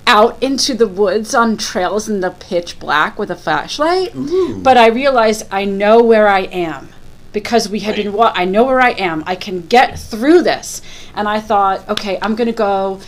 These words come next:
Speaker 1: and I'm gonna hang out over in the area you have for the ancestors. That'll be a good idea." That was
Speaker 3: That'll be a good
Speaker 1: not
Speaker 3: space.
Speaker 1: a good idea. <laughs> It was not.
Speaker 3: Right, if you want, if you want company while you're out there.
Speaker 1: <laughs> Yeah,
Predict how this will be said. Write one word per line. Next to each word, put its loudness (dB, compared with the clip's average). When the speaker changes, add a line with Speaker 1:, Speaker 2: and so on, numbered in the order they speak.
Speaker 1:
and -6
I'm -6
gonna -8
hang -4
out -2
over -2
in -2
the -8
area 2
you -2
have -2
for -2
the -6
ancestors. -6
That'll 4
be -4
a -8
good -6
idea." -4
That 2
was -8
Speaker 3:
That'll -6
be -4
a -2
good 0
Speaker 1:
not 2
Speaker 3:
space. -18
Speaker 1:
a 2
good -2
idea. 0
<laughs> -14
It 6
was 0
not. 2
Speaker 3:
Right, 2
if 0
you -4
want, 0
if -14
you -8
want -4
company -6
while -6
you're -6
out 0
there. -8
Speaker 1:
<laughs> -8
Yeah, 4